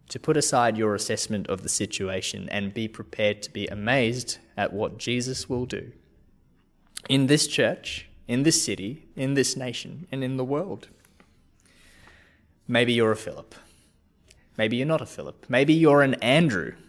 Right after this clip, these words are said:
Andrew's like the next level up. Andrew tracks down the person with the resources, you see. Andrew can see where the resources are. He can see where God's grace is flowing, and he's like, "Look, look, look, look, we found someone. We found the boy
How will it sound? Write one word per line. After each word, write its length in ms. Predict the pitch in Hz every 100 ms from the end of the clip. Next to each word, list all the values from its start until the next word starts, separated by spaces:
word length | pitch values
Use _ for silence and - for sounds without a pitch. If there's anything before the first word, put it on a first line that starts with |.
| -
Andrew's 360 | 156 202 175 135
like 220 | 117 107
the 60 | 127
next 280 | 135 -
level 280 | 127 104 98
up. 240 | 107 - - - _ _ _ _ - - - - _ _ _ -
Andrew 440 | 202 240 220 214
tracks 500 | 208 - 233 240 -
down 300 | 175 214 220
the 80 | 208
person 540 | 202 196 233 175 147
with 160 | 160 160
the 100 | 143
resources, 760 | 156 196 - 139 107 98 92
you 60 | 95
see. 280 | - 120 -
Andrew 520 | 165 214 208 160 110 -
can 140 | 151
see 260 | 143 - 196
where 160 | 185 143
the 100 | 117
resources 600 | 131 175 - 156 127 107
are. 60 |
He 100 | 147
can 160 | 160 156
see 200 | - 220
where 180 | 208 160
God's 320 | 156 156 151
grace 360 | 151 147 165 147
is 140 | -
flowing, 420 | - 147 180 156
and 80 | 156
he's 100 | 165
like, 160 | 214 302
"Look, 180 | 370
look, 240 | 403 381 -
look, 360 | 381 370 -
look, 200 | - 294 -
we 100 | 196
found 340 | 226 233 226
someone. 460 | 220 220 208 165 156
We 100 | 156
found 300 | 190 208 180
the 60 |
boy 340 | 160 196 202